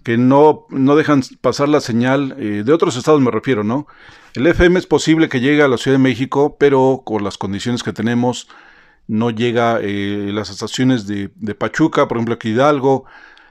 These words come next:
las de, eh, Toluca, que están muy cerquita de aquí, son treinta kilómetros,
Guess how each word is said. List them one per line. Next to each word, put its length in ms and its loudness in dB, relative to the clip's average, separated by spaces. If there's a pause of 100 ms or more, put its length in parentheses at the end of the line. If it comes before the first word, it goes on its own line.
las 280 -2
de, 380 0
eh, 580 -2 (180)
Toluca, 500 2
que 180 -4
están 160 0
muy 100 2
cerquita 440 -2
de 80 0
aquí, 300 -4
son 240 0
treinta 280 -2
kilómetros, 680 -2